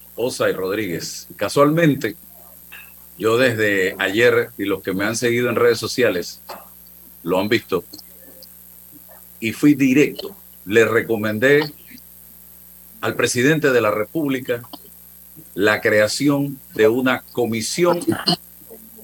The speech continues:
especial un comité especial independiente que se encargue precisamente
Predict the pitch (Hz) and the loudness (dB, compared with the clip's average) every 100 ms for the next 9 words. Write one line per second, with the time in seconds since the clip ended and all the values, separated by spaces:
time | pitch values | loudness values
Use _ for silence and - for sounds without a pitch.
0 | 220 - - - - - - - - - | -20 -20 -20 -20 -20 -20 -20 -20 -20 -20
1 | - - - 120 - 139 - 180 110 - | -20 -20 -4 -4 0 0 4 4 4 -2
2 | - - - - - - - - - - | -14 -20 -20 -20 -20 -20 -20 -20 -20 -20
3 | - - - 139 147 139 127 143 175 170 | -20 -18 -2 0 2 2 2 2 0 0
4 | 127 - 123 - 170 160 - - 240 208 | -6 -4 -4 0 0 0 -10 -2 0 0
5 | 185 208 196 190 180 175 185 107 85 - | 2 2 2 0 0 2 2 2 -4 -10
6 | - - - - - - - - 127 131 | -16 -20 -20 -20 -20 -20 -20 -2 0 0
7 | 113 156 160 156 143 123 120 156 143 135 | 0 2 2 0 -2 -2 2 2 2 0
8 | 117 92 | -2 -6